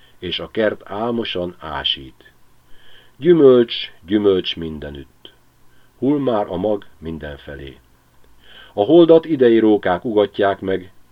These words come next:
és idei szárnyak sziszegnek a levegőben délfelé, délfelé.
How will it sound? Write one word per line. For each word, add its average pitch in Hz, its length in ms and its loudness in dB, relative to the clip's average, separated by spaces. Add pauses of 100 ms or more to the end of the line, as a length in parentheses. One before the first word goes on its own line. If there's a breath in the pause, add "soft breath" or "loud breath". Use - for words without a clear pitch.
(120)
és 87 280 -6
idei 123 300 -2
szárnyak 104 480 -4
sziszegnek 95 540 -8
a 82 60 -8
levegőben 87 720 -6
délfelé, 92 720 -6 (240)
délfelé. 71 680 -8